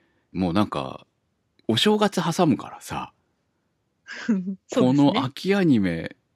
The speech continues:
Speaker 1: 結構もう忘れ始めてますよね。島組始まったし。
Speaker 2: え、まあまあ、確かに年末といういい区切りがあったもんで。
Speaker 1: うん。
Speaker 2: うん、まあでも、秋アニメ結構私は面白い作品も多かったので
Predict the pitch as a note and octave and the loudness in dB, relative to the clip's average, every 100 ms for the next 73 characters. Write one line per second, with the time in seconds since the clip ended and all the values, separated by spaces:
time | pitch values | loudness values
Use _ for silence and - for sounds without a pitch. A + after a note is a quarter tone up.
0 | _ _ _ - A#3+ - C#3 A2+ G2+ G2+ | _ _ _ -2 -2 -2 -2 0 0 -2
1 | - F3 E3+ _ _ _ _ _ _ - | 0 2 2 _ _ _ _ _ _ -10
2 | C3 E3+ D#3+ E3+ - - - _ _ _ | -2 0 2 2 0 -16 -20 _ _ _
3 | _ _ - A#2+ G#2+ D#2+ C#2+ - - A3+ | _ _ 0 2 2 0 -4 -4 -2 -2
4 | - - _ - - - _ _ _ _ | -4 -12 _ -8 -6 -6 _ _ _ _
5 | _ _ _ - - D#4+ A3+ A3+ A#3+ G3 | _ _ _ -18 -14 -12 -2 0 2 0
6 | F#3+ C#4+ - F3+ F#3 B3+ E4+ F#4 - - | -2 -4 -2 -2 0 0 0 -2 -2 -2
7 | F4+ D4+ D#4 D4+ F#4+ - A#3+ G#3+ C4 G3+ | 2 4 2 0 -2 -2 0 2 2 2
8 | G3+ - F#3+ F#3 F#3+ E3 G3 A#3+ - G2 | -2 -2 -4 -2 -2 -2 0 0 0 0
9 | F#2 D#2+ D2+ - - _ _ _ _ _ | 0 -2 -10 -14 -20 _ _ _ _ _
10 | - G3 G3 F#3+ B3 A4 A4 D#4 A4 F4+ | -6 -4 -2 2 2 4 2 2 0 0
11 | B3 F#3+ D#3 _ C4+ - C5+ C#5 C4 G#3+ | 0 -2 -6 _ -4 0 0 2 0 0
12 | F4+ - G#3+ F#3+ A3 - A3 G#3+ G#3 A3 | -4 -4 -4 -4 -6 -4 -2 -2 -6 -6
13 | B3+ A#3 D3+ E3 - D#3+ E3 F#3+ - C3+ | -2 -2 -4 -12 -12 -10 -8 -8 -10 -16
14 | - C3+ A2 - | -16 -16 -16 -18